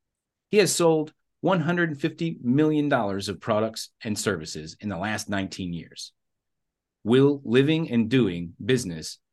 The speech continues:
on his own terms. Ladies and gentlemen, Mister Michael McLean. Michael, welcome to the Do Zone.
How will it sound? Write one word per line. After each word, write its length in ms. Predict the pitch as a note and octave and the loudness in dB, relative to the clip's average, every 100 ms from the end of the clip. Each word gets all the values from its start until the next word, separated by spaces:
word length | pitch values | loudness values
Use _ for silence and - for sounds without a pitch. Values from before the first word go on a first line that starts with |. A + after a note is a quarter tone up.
| _ | _
on 400 | A2+ A2+ A#2 A#2 A#2 | -4 0 0 -2 -4
his 160 | G#2+ - | -8 -6
own 380 | G2+ F2 E2+ | -8 -8 -10
terms. 480 | F2 D2+ - - - _ _ _ _ | -12 -14 -14 -18 -20 _ _ _ _
Ladies 160 | A2 B2 | -2 0
and 80 | G2+ | -2
gentlemen, 280 | G2+ G2 | -4 -4
Mister 420 | G2 A2+ A2 G#2 G#2 | -4 -4 -2 -4 -6
Michael 300 | G2 F#2 F2 | -12 -10 -12
McLean. 420 | E2+ F2+ E2+ E2 - - | -12 -10 -12 -12 -16 -4
Michael, 280 | A#2+ B2 A#2+ | 0 0 2
welcome 240 | A#2+ A#2+ | 0 0
to 140 | A#2+ A#2+ | -2 -2
the 80 | G#2+ | 0
Do 160 | A2+ | -2
Zone. 380 | A2+ A#2 A2+ A2+ | 0 0 0 -6